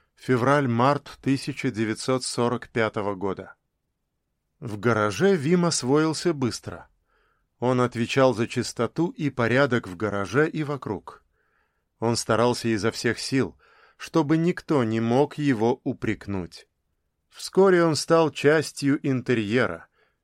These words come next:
К нему привыкли, и он старался не выделяться. Для охранников и эсэсовцев он был пустым местом.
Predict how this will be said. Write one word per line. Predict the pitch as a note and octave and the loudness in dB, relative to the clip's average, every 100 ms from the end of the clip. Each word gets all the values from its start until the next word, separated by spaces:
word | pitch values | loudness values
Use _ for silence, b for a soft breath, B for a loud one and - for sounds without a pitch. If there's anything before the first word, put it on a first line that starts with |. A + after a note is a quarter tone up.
| _ | _
К | - | 0
нему | F#3 F#3+ D#3+ | 4 4 4
привыкли, | C#3+ F3+ G3+ F#3 G#2 F#2 - b b b | 4 2 2 0 -4 -6 -8 b b b
и | D#3+ | 4
он | F#3+ F3 | 4 2
старался | - C#3 C3+ E3 - D#3 C#3+ | 4 4 6 4 0 0 2
не | B2 B2+ | 4 2
выделяться. | B2 G#2 A2 G2 D#2+ - - - _ _ _ _ _ _ | 0 0 0 0 -4 -8 -14 -20 _ _ _ _ _ _
Для | G2 G#2+ A2+ | -4 2 2
охранников | G#2+ C3 C3 B2 A#2 A#2+ - | 2 2 4 4 0 -2 -2
и | A2+ A2 | 0 0
эсэсовцев | - C3+ - - - - - b b b b | 0 -2 -4 -10 -12 -16 -20 b b b b
он | C#3+ F#3+ D#3+ | 0 2 4
был | D#3+ E3 - | 4 4 2
пустым | C#3+ - - D#3 D3+ | -4 -4 -2 0 2
местом. | C#3 D3 B2+ - E2 | 0 0 -4 -8 -14